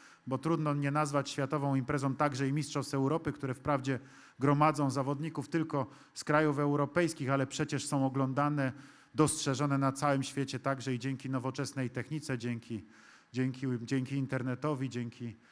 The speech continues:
dzięki telewizjom na całym świecie. To są wydarzenia, które mają wymiar ogólnoświatowy, nawet jeżeli dotyczą tylko zawodników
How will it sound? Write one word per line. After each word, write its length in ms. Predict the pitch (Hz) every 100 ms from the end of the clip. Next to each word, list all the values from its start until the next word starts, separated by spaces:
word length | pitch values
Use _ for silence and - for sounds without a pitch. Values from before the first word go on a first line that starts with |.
| _
dzięki 320 | 110 139 135 135
telewizjom 580 | 135 127 123 127 127
na 100 | 123
całym 320 | 117 135 120 117
świecie. 500 | - 135 123 123 117 - _ _ _
To 120 | - 135
są 240 | - 135
wydarzenia, 500 | 135 135 123 143 143
które 220 | - 139
mają 380 | 147 170 170 147
wymiar 280 | 143 147 139
ogólnoświatowy, 680 | 135 147 139 - 131 147 139
nawet 260 | 151 143
jeżeli 260 | 139 127 135
dotyczą 380 | 135 143 139 127
tylko 240 | 135 135
zawodników 580 | 127 123 131 135 127